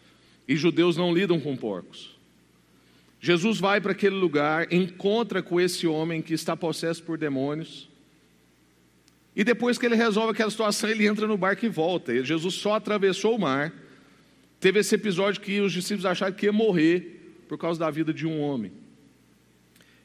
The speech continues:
Ele retorna. Quando ele retorna, ele encontra com Jairo, um homem rico, importante religiosamente falando, chefe de sinagoga,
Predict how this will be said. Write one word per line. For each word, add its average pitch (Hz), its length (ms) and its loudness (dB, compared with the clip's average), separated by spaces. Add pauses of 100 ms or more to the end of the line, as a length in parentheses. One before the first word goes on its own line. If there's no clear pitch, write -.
Ele 143 140 0
retorna. 160 720 0 (180)
Quando 156 160 -2
ele 170 140 0
retorna, 160 420 -2
ele 160 140 -2
encontra 160 280 -6
com 156 180 -6
Jairo, 143 440 -2 (960)
um 151 140 2
homem 175 580 2 (260)
rico, 160 480 -2 (1500)
importante 185 920 0
religiosamente 147 800 -2
falando, 135 340 -2
chefe 175 420 -4
de - 80 -12
sinagoga, 139 640 -8